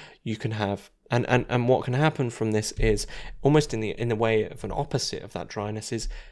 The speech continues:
you can end up actually having these bolster and inflate your spiritual position, because you don't know if these are all just come from a sincere, uh, these, these, these may be coming from your own pride,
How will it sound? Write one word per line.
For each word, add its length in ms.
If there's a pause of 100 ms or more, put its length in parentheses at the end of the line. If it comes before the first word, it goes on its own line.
(160)
you 140
can 160
end 180
up 120
actually 440 (320)
having 380
these 200 (680)
bolster 680 (360)
and 140
inflate 800 (320)
your 140
spiritual 500
position, 580
because 240
you 60
don't 220
know 120
if 200
these 180
are 60
all 80
just 180
come 160
from 180
a 60
sincere, 720 (380)
uh, 280 (380)
these, 220
these, 220
these 240
may 160
be 80
coming 260
from 180
your 160
own 220
pride, 440